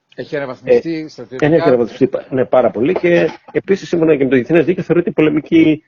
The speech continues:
Speaker 2: ενέργεια. Δεν είναι κάτι το οποίο μπορεί να ασκήσει απλά πίεση. Είναι πολε-, είναι πολεμική ενέργεια που θα κατέληγε σε, όχι σε ένα απλό επεισόδιο όπως επιθυμεί,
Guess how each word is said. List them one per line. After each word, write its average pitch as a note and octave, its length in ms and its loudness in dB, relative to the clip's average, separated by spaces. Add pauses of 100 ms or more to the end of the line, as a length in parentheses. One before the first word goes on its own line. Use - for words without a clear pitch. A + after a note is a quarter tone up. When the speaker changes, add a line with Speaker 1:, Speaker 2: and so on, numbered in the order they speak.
Speaker 2:
ενέργεια. B2+ 460 4
Δεν C#3 200 2
είναι C3 160 4
κάτι A#2+ 180 0
το - 100 -20
οποίο A#2+ 160 2
μπορεί G#2+ 240 0
να G#2+ 320 -2 (340)
ασκήσει - 380 -4
απλά G#2+ 280 0
πίεση. A2 380 0
Είναι E3 160 0
πολε-, B2+ 260 0
είναι D3 260 2
πολεμική A#2+ 440 0
ενέργεια E3+ 460 2
που E3 440 0 (340)
θα D#3+ 80 -2
κατέληγε D#3+ 500 -2 (440)
σε, - 220 -4 (180)
όχι - 160 -4
σε - 160 -4
ένα C#3+ 100 2
απλό B2 140 0
επεισόδιο A2+ 320 -2
όπως - 180 -6
επιθυμεί, G#2 460 -4